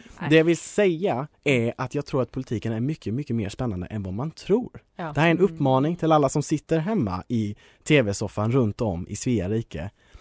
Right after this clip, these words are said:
Speaker 2: Gräv ner er! Det är skitspännande. Alltså först så, eh, var det så för, eh, K D att hon,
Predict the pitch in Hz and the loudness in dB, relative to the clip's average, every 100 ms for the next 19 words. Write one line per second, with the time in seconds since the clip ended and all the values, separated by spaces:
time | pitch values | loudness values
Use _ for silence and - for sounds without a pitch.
0 | _ _ _ - _ _ _ - 160 220 | _ _ _ -20 _ _ _ 4 6 6
1 | 131 240 311 - 107 _ - 156 233 185 | 4 2 0 -4 -10 _ 4 6 6 6
2 | 190 185 - 233 - - - - - 269 | 4 2 0 -4 -6 -14 -16 -2 4 6
3 | 247 104 87 85 - - 180 - 185 196 | 4 0 -4 -10 -14 -14 -10 -4 0 2
4 | - 214 - - 190 185 165 _ _ _ | 2 0 0 4 4 4 0 _ _ _
5 | _ _ - - 156 147 139 139 160 147 | _ _ -20 -4 2 4 4 4 6 4
6 | 147 151 127 127 120 117 120 110 101 - | 4 -2 0 0 2 0 -4 -4 -4 -8
7 | _ _ _ - _ - 156 139 196 143 | _ _ _ -20 _ 2 4 4 0 0
8 | 139 - 135 131 127 | -2 -2 -2 0 -2